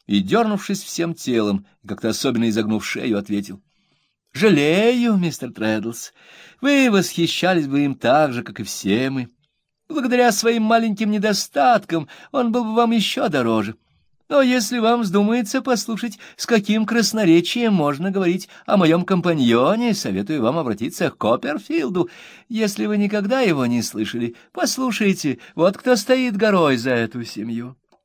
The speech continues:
Отклонить этот комплимент,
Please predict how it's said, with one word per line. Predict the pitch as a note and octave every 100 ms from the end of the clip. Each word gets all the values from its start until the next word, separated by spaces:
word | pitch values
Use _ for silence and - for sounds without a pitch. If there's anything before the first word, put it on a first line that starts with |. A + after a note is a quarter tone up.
| _ _ _ _ _ _ -
Отклонить | F#2+ - B2 A#2+ A2+ C3 -
этот | A#2+ C#3 B2+
комплимент, | - C3+ B2+ A#2+ A2+ A2 B2+